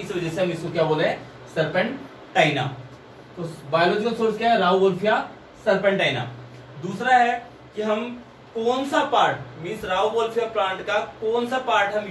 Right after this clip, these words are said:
यूज करते हैं। तो पार्ट हम यूज करते हैं रूट। तो राउवोल्फिया वर्ड का जो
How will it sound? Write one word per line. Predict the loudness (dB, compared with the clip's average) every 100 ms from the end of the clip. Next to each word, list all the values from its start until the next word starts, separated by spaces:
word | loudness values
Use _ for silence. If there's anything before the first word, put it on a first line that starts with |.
| -6
यूज | -8 -4
करते | -2 -2 -2
हैं। | -4 -8 -12 -10
तो | 2
पार्ट | 4 6 4
हम | 0 -2
यूज | -2
करते | -2 -2
हैं | 0 0
रूट। | 0 -2 -2 -8 -18 -20 -20 -20 -20 -16 -6
तो | 2
राउवोल्फिया | 4 2 -2 -4 -4
वर्ड | -2 -4
का |
जो | -4 -6